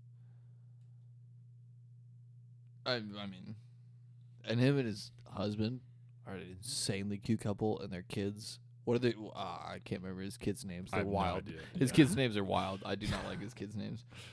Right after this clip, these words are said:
Speaker 1: to be honest with you.
Speaker 2: I hate children, so.
Speaker 1: <laughs> Gone Girl.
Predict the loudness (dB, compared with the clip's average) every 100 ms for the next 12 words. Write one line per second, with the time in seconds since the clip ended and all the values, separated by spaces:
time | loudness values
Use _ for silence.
0 | -14 -8 -4 -2 -4 -6 -6 -6 6 10
1 | 10 10 8 4 2 -2 -4 -8 -8 -12
2 | -16 -20 -20 -20 -20 -20 -20 -20 -20 -20
3 | -8 -6 0 0 2 -2 -2 -6 -6 -14
4 | -20 -6 8 10 10 6 2 2 -4